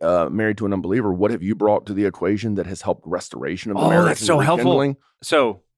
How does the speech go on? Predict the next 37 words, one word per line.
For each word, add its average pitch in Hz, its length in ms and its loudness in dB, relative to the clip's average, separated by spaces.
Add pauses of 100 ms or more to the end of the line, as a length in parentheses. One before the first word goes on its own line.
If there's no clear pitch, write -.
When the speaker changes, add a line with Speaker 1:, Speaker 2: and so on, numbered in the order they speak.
(160)
Speaker 2:
we 123 220 -6
had 123 180 0
a 107 40 -10
case - 640 -10 (180)
at 98 100 -10
our 101 120 -6
church, - 640 -12 (340)
not 104 260 -6
gonna 107 120 -6
mention 107 260 -8
time 101 320 -6
or 95 80 -6
names, 95 380 -8
but 95 100 -10
we, 107 180 -8
we 110 120 -8
had 104 80 -8
a - 20 -12
case 101 340 -8
where 95 280 -6 (640)
the 110 80 -4
wife 113 500 0 (120)
legitimately, 127 600 -2 (420)
in 104 180 -8
our 104 220 -2
opinion 113 340 -4
as 107 140 -6
elders, 113 540 -6 (540)
abandoned 104 680 -4 (640)
the 98 60 -10
marriage. 117 540 -2
We'll 95 120 -20
just - 120 -20
leave 101 160 -8
it 98 60 -8
at 95 100 -10
that. 98 220 -6